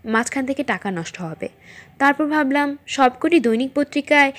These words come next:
এক পাতার বিজ্ঞাপন দিই। বিজ্ঞাপনে লেখা থাকবে, 'শুভ জন্মদিন হিমু।'" বাবার ম্যানেজার সাহেবকে ডেকে এনে বললাম পরিকল্পনার কথা। শুনে তার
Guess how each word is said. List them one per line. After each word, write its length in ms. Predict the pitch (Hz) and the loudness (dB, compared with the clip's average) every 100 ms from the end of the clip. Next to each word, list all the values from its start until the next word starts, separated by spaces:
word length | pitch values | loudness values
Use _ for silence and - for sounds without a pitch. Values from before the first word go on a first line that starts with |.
| - - | -14 -4
এক 160 | 247 262 | 0 0
পাতার 220 | - 294 349 | 0 -2 0
বিজ্ঞাপন 560 | 247 190 208 190 185 | 0 -2 -4 -4 -6
দিই। 180 | 175 170 - | -6 -8 -8
বিজ্ঞাপনে 540 | 208 240 269 254 294 311 | -2 2 2 2 0 -2
লেখা 240 | 311 302 | -2 -4
থাকবে, 440 | 302 302 214 220 349 - - _ _ | -6 -6 -4 -6 -6 -14 -20 _ _
'শুভ 280 | - 381 381 | -4 4 6
জন্মদিন 520 | 302 226 214 208 220 | 6 2 0 -4 -4
হিমু।'" 360 | 208 233 302 480 _ _ _ _ | -2 -2 -2 -4 _ _ _ _
বাবার 340 | 220 269 320 392 | 2 4 6 4
ম্যানেজার 300 | 311 311 320 | 2 -2 -4
সাহেবকে 320 | 320 320 330 | -4 -4 -2
ডেকে 240 | 247 240 | 0 -2
এনে 160 | 269 285 | -2 -2
বললাম 400 | 294 285 202 285 - | 0 0 -2 -4 2
পরিকল্পনার 600 | 240 220 180 175 165 165 | 2 4 -4 -4 -6 -6
কথা। 300 | 165 170 170 - _ _ _ _ | -6 -8 -10 -12 _ _ _ _
শুনে 380 | - - 330 381 | -6 0 2 4
তার 160 | 403 | 2